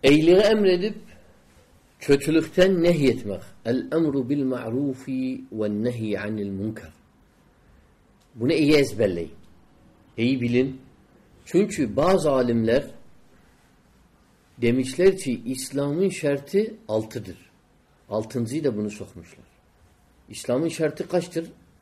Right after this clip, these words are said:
Beştir. Çocukluktan ezberliyoruz bunu. Bugün de altıncıyı ekleyin üzerine.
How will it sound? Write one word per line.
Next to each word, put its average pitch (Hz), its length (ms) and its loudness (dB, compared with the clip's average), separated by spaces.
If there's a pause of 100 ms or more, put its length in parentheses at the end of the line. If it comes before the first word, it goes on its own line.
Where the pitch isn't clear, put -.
(880)
Beştir. 160 500 -2 (560)
Çocukluktan 127 680 -2
ezberliyoruz 139 640 0
bunu. 80 140 -12 (720)
Bugün 165 380 2
de 196 100 4
altıncıyı 113 680 -2
ekleyin 87 440 -6
üzerine. 76 220 -20